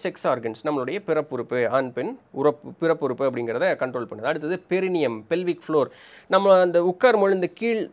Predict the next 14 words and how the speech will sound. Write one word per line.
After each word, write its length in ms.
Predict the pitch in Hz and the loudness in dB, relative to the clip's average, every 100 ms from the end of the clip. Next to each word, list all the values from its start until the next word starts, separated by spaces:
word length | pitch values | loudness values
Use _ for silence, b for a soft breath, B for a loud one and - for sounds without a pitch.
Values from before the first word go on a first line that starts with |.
| _ | _
பகுதி 340 | 185 202 190 | 2 4 0
இருக்குல்ல, 220 | 156 151 | 0 0
நம்மளுடைய 240 | 147 139 135 | -2 -2 -2
பிறப்புறுப்புக்கு 580 | 185 190 180 151 143 139 | 0 0 -2 -4 -2 2
அடியில் 320 | 127 151 170 | 2 2 2
இருக்கக்கூடிய 340 | 151 131 143 | 0 0 -2
அந்த 160 | 151 131 - | -2 -2 -2
தட்டையான 340 | 151 170 160 | -4 -2 -2
பகுதி 280 | 156 147 135 | -2 -4 -6
இருக்கு 220 | 123 117 | -6 -8
பாத்தீங்களா? 240 | 123 190 | -6 -4
So, 220 | 151 - 120 | -2 -2 -2
அந்த 340 | 131 160 165 | -2 0 0
இடம், 220 | 135 131 | 2 0